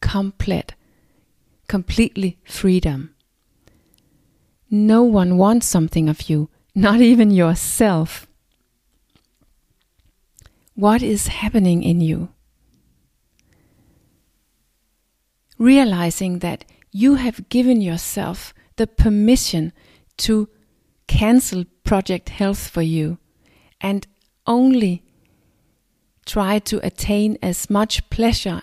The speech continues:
and the so-called good life. What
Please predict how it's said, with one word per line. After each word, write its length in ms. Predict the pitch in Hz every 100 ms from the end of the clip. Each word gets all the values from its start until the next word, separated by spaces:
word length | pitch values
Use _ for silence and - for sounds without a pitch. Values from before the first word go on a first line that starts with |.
| -
and 220 | 190 196
the 80 | 185
so-called 580 | - 220 214 208 190 180
good 240 | 226 240
life. 520 | 180 151 143 - - _ _ _ _ _ _ _ _ _ _ _ _ _ -
What 400 | 196 208 226